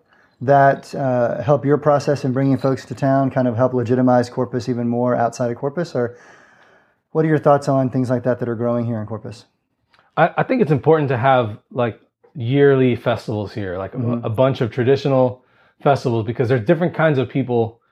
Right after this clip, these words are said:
Speaker 2: and they're into different genres. You know what
Speaker 1: Right.
Speaker 2: I'm saying? So there's cer-, there's a, there's a, you know, a hundred thousand people that are into the Que,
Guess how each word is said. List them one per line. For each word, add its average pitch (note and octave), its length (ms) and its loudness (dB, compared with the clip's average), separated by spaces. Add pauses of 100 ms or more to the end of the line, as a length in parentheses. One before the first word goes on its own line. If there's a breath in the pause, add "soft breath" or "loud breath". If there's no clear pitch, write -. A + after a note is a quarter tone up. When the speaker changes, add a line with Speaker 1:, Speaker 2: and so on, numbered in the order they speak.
(340)
Speaker 2:
and - 340 -6
they're C#3+ 140 4
into D3 220 4
different A#2 340 0
genres. G#2 480 -4
You A#2+ 160 -4
know B2+ 160 0
what B2+ 60 -2
Speaker 1:
Right. A2+ 80 -2
Speaker 2:
I'm G#2+ 60 -4
saying? C3 240 -2
So A2+ 300 0 (260 loud breath)
there's D#3+ 280 4
cer-, F#3 200 2
there's D3+ 200 4
a, C#3+ 140 2
there's C#3+ 200 2
a, A#2 180 -2 (320)
you D#3+ 100 -6
know, C3+ 260 -2 (300)
a - 40 -10
hundred E3 260 2
thousand D#3 280 2
people C3 280 0
that B2 100 -2
are A#2+ 100 -2
into B2+ 340 -6
the G#2+ 120 -8
Que, A2 260 -10